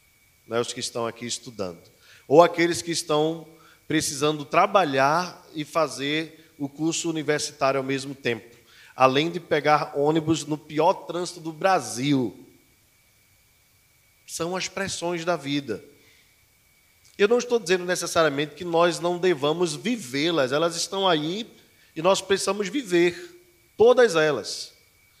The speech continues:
mas nós precisamos estar com a mente saudável. Veja o que acontece no mundo. Comentamos um pouco sobre isso na semana passada.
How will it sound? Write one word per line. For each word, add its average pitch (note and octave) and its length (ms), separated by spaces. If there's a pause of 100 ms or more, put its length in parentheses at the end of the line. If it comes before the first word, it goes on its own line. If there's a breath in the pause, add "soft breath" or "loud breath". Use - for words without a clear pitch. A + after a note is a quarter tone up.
(160 soft breath)
mas D3 200
nós E3 180
precisamos D3+ 800
estar C3+ 440
com D3 220
a C#3+ 40
mente B2+ 800 (220)
saudável. G#2+ 640 (2500 soft breath)
Veja A#3+ 360
o A#3 40
que - 140
acontece F#3 640
no F#3+ 140
mundo. C#3 420
Comentamos F#3+ 600
um F3+ 80
pouco F#3 260
sobre D#3+ 300
isso D3+ 120
na E3 100
semana D#3+ 340
passada. F#2+ 640